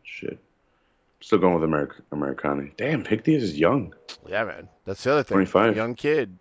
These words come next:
Speaker 2: A lot of hype. Boom, boom, boom. Trying to build stars. I'm gonna take my boy.
Speaker 1: I'm still going with, uh, Mister Finland.
Speaker 2: That's fine. You can, you can pick whoever you want.
Speaker 1: Yeah, he took a year off, worked on his boxing, bro.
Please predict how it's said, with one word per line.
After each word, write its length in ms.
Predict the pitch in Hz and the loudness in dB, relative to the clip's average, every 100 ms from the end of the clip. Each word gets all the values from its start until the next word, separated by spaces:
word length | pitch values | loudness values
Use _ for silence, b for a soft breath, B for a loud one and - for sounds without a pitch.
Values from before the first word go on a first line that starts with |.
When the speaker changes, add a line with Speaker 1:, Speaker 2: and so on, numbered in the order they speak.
| _ | _
Speaker 2:
A 40 | 98 | -2
lot 120 | 107 | 2
of 80 | 120 | 4
hype. 260 | 131 - - | 4 2 -6
Boom, 220 | 101 110 120 | -8 -6 -4
boom, 120 | 127 | -4
boom. 200 | 131 117 | -4 -4
Trying 180 | 110 107 | -6 -6
to 40 | |
build 240 | 104 117 | -4 -6
stars. 420 | 113 127 120 104 - _ _ _ _ _ _ _ _ _ _ _ _ _ _ _ _ _ _ _ _ _ | -2 0 2 0 -8 _ _ _ _ _ _ _ _ _ _ _ _ _ _ _ _ _ _ _ _ _
I'm 100 | - | -18
gonna 140 | 92 92 | -14 -6
take 200 | 113 107 | -4 -2
my 100 | 110 | 0
boy. 400 | 110 131 120 - - _ - - _ _ - | 6 8 8 2 -14 _ -20 -20 _ _ 0
Speaker 1:
I'm 160 | 107 | 0
still 160 | 107 110 | 6 6
going 240 | 95 95 | 6 6
with, 240 | 87 85 - | 4 2 4
uh, 360 | 82 78 73 71 - _ _ _ _ | 4 6 4 0 -6 _ _ _ _
Mister 240 | 95 92 - | -2 0 -2
Finland. 440 | - 80 76 73 - | 0 0 0 -6 -12
Speaker 2:
That's 160 | 117 - | -18 -12
fine. 320 | 135 165 123 _ _ _ | -12 -12 -18 _ _ _
You 160 | 202 143 | -12 -10
can, 200 | 131 120 | -10 -12
you 140 | 127 | -12
can 140 | 156 | -10
pick 200 | 135 131 | -8 -8
whoever 280 | - 135 139 | -6 -8 -8
you 120 | 139 | -10
want. 280 | 147 170 208 _ _ _ _ _ _ _ _ | -10 -12 -18 _ _ _ _ _ _ _ _
Speaker 1:
Yeah, 160 | 76 76 | -6 -4
he 100 | 80 | -2
took 200 | 87 127 | 0 4
a 40 | |
year 200 | 113 110 | 6 8
off, 200 | 120 120 | 6 6
worked 160 | 104 98 | 2 4
on 80 | 107 | 2
his 100 | 92 | 4
boxing, 360 | 107 127 113 | 4 4 2
bro. 220 | 101 110 | 2 2